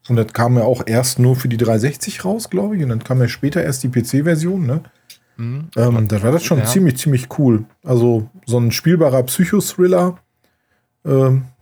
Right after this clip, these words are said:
Speaker 1: das Ding war schon wirklich gut, ne? Und, und dann irgendwann wenig später gab's, gab's dann halt eine P-C-Version und jetzt, jetzt kamen ja erst die ganzen Remaster so, ne? Und quasi durch Control, ähm,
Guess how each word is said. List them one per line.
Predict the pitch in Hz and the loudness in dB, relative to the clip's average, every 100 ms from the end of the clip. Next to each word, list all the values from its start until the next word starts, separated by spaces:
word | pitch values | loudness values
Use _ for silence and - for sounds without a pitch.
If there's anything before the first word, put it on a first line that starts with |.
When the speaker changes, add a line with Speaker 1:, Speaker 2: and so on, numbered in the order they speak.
| _ | _
Speaker 1:
das | - 95 | -6 -6
Ding | - 135 160 | -2 2 2
war | 165 | 2
schon | - 143 | 0 0
wirklich | 143 165 127 | 0 -2 -6
gut, | 143 135 - - _ - | -2 -4 -4 -12 _ -6
ne? | 110 127 | -2 -2
Und, | 110 107 - | -2 -6 -6
und | 110 | -4
dann | 110 104 | -4 0
irgendwann | 123 127 110 | 2 2 2
wenig | 123 127 | 2 2
später | - 127 123 | 0 0 0
gab's, | 117 110 - | 0 -4 -4
gab's | 113 - | -8 -4
dann | 120 | -2
halt | 110 117 | 0 -2
eine | 104 | -2
P-C-Version | 110 - 120 147 180 185 190 175 | -2 0 2 2 2 0 0 0
und | 127 | 0
jetzt, | 120 123 - - - - - | 0 -2 -8 -18 -20 -18 -4
jetzt | 120 - | -4 -2
kamen | 151 147 | -2 0
ja | |
erst | 131 123 | 0 0
die | 127 | 0
ganzen | 135 - 139 | 0 2 2
Remaster | 120 113 117 156 - 101 | 4 4 2 0 -2 -6
so, | 101 | -4
ne? | 104 110 | -4 -4
Und | 127 110 - _ | -2 -4 -6 _
quasi | - 110 110 | -2 0 2
durch | 107 120 | 0 -2
Control, | - 113 - 113 110 143 165 175 _ - _ _ _ _ _ _ - | -2 -4 -2 0 2 4 2 0 _ -20 _ _ _ _ _ _ -2
ähm, | 123 127 127 127 | 2 4 6 4